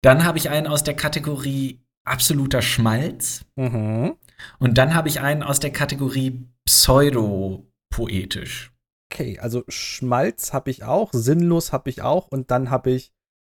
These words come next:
Speaker 2: was zum Geier haben sie sich dabei gedacht?
Speaker 1: Ja, das passt dann auch gut. Dann fangen wir doch mal an mit dem, dem, mit dem Sinnlosen.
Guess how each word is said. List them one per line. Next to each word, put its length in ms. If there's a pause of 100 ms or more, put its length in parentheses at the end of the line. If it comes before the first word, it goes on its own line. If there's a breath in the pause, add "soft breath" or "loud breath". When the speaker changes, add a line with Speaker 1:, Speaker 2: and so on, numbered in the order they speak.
(340)
Speaker 2:
was 240
zum 220
Geier 340
haben 180
sie 100
sich 200
dabei 320
gedacht? 540
Speaker 1:
Ja, 160
das 200
passt 260
dann 100
auch 220
gut. 200
Dann 240
fangen 280
wir 80
doch 180
mal 380
an 260
mit 240
dem, 580
dem, 300
mit 140
dem 100
Sinnlosen. 680